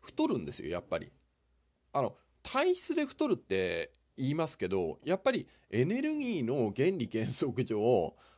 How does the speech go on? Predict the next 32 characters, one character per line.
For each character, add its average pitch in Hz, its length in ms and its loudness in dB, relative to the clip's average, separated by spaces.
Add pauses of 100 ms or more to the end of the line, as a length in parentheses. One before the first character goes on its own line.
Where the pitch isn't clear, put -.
(100)
体 370 380 4
質 - 180 4
で 403 140 8
太 - 240 2
る 339 60 4
っ - 40 -10
て 208 100 -4
ど 240 460 0
う - 20 -2
な 107 160 2
ん 95 80 -4
で 80 80 -6
す - 80 -4
か 78 100 -6
ね。 92 300 -2 (320)
あ 107 160 -2
の 104 560 -2
ー、 - 20 -
一 160 240 -4
回 240 200 2
体 220 300 -2
に 180 120 0
入 160 80 0
れ 190 80 4
た 208 120 0
も 202 120 -4
の 98 120 -2
が、 92 380 0 (320)
あ、 - 260 -4
そ - 160 -6
っ - 40 -8
か、 - 260 -4